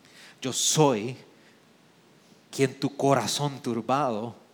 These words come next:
traigo paz". Por eso era necesario pa-, paz a vosotros.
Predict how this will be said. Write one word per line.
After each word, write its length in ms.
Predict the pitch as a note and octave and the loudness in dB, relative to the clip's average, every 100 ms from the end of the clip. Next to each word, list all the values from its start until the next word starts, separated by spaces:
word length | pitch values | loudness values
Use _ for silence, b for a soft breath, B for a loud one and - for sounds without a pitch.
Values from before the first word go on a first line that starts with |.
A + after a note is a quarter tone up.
| _ _ | _ _
traigo 300 | - G#2+ G2+ | -12 -10 -8
paz". 380 | - E2+ D2+ - - _ _ _ _ _ _ _ _ _ _ _ - b b b | -10 -12 -14 -18 -20 _ _ _ _ _ _ _ _ _ _ _ -20 b b b
Por 100 | C3+ | 2
eso 160 | E3 G3+ | 4 6
era 140 | F#3 | 6
necesario 680 | E3+ D3+ C#3+ - D#3 D3+ B2 | 6 0 -2 4 4 6 4
pa-, 540 | C3+ C#3 C#3 D#3 - | 6 6 6 0 -6
paz 400 | - C3+ A#2+ - - | 0 0 0 -4 -8
a 80 | A2+ | -6
vosotros. 580 | A2+ - B2 A#2+ E3 | -6 -6 -6 -8 -10